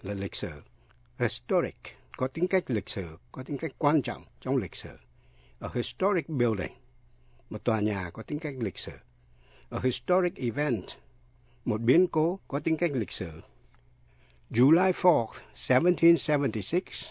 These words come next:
is a historic day. Ngày mùng bốn tháng bảy năm một nghìn bảy trăm bảy mươi sáu là một ngày lịch sử. Historical, concerned with history,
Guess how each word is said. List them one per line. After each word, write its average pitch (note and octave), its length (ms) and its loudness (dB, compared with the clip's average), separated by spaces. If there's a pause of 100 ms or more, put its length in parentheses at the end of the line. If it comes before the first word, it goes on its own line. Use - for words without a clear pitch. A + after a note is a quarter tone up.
(640)
is A#2 220 4
a A2+ 60 0
historic E3+ 540 0 (120)
day. D3 340 0 (1400)
Ngày A#2 180 4
mùng A2 260 2
bốn D#3 220 4 (100)
tháng D#3+ 180 4
bảy F#2 280 -2 (260)
năm C3+ 180 4
một A#2 60 4
nghìn G2 260 -2
bảy E2 160 -8
trăm B2+ 280 -2
bảy F#2+ 100 -6
mươi F#2+ 100 -6
sáu - 340 -10
là E3+ 160 -4
một G#2+ 120 2
ngày G#2 180 2
lịch G#2+ 240 -2
sử. E2 260 -6 (920)
Historical, B2+ 800 2 (680)
concerned D3+ 680 0
with B2+ 300 -2
history, F#2 480 -2